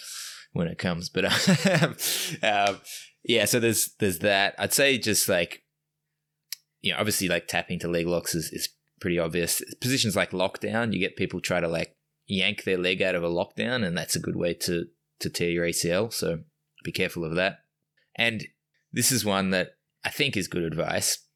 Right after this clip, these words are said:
um, which is just, like, deep knee flex, like, sitting on your heels under load and, and, like, kinda rotating and twisting under load like that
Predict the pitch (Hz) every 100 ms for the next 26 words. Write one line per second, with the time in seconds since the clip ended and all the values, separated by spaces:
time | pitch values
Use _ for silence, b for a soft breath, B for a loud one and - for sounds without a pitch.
0 | _ - 90 87 87 87 - _ _ _
1 | - - - 98 87 85 - - 123 -
2 | - _ _ _ 98 76 - - 127 135
3 | 98 98 95 101 95 - 90 - 131 131
4 | 113 104 92 90 92 113 135 - - B
5 | B B B B B 87 101 90 90 92
6 | 107 127 - - _ - 90 87 85 -
7 | _ _ _ - 98 90 85 85 - 104
8 | 95 85 87 92 101 107 107 107 82 82
9 | - 104 - 101 92 90 90 82 87 98
10 | 104 98 - 120 -